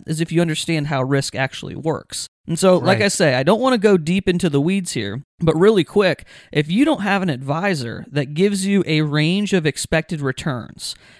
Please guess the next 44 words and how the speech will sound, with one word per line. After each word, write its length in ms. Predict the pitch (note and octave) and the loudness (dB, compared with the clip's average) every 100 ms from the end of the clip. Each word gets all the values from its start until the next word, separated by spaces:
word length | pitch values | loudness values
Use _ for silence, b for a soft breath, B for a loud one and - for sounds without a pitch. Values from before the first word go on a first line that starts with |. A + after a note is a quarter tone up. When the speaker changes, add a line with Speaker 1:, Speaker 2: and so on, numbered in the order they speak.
| b | b
Speaker 1:
and 160 | D3 | -2
so 120 | D3+ E3 | 2 2
this 240 | G3 - | 2 0
is 100 | A#3 | -2
something 380 | - G3+ G3 F3 | -2 -2 -2 -2
that 100 | C3+ | 0
we 140 | D#3+ | 0
use 240 | F3 E3 D3 | 2 0 0
a 20 | |
lot 200 | D#3 C3+ | 0 2
in 60 | |
our 120 | C#3 C3+ | 2 2
office. 360 | C#3 - - | 2 -2 -6
We 120 | C#3+ | -2
use 160 | D3 D3+ | 0 -2
what's 100 | D3+ | -4
called 260 | - D3+ C3 | -2 -2 -2
standard 460 | - D#3+ E3+ F#3 | -2 0 0 0
deviation, 720 | F3 E3+ C#3+ C3+ C#3 - - - | 0 0 0 -2 -4 -10 -16 -6
which 300 | D3 C3+ - | -4 -2 -4
if 160 | C#3+ | -4
you've 120 | C#3+ C#3+ | -4 -2
taken 260 | D#3+ E3+ | -2 0
a 60 | E3 | -4
statistics 520 | - - - - - | -4 -2 -2 -2 -8
class, 400 | - A#2 C3 - - B B | -4 -4 -4 -6 -12 B B
you 120 | D3 | -2
would 160 | D3 C#3+ | 0 2
know 320 | F#3 G#3+ D3 | 4 6 4
that 100 | C#3 | 4
that's 260 | D#3+ E3 - | 0 -2 -8
what 260 | D#3+ D3 F3+ | -8 -2 0
is 220 | C4 A3+ | -2 -2
the 100 | G#3 | -4
deviation 1000 | E3+ D3+ F#3 G#3 G3 F3+ F3+ G3 F3+ D#3 | -4 -4 0 0 2 2 2 2 0 -2
from 240 | D3+ D3+ D3+ | 0 0 0
the 140 | C#3 | -2
average 560 | D#3 E3+ E3 D#3+ C#3 - | -2 -2 0 0 -2 -6
been 320 | C3 B2 B2+ | -6 -6 -4
over 320 | - D3+ D3+ | -2 0 2
long 240 | C#3 D3 C#3 | 2 0 -2
periods 300 | D#3 D3 B2+ | -2 -2 -6
of 80 | |
time. 360 | - C#3+ A2+ | -10 -10 -10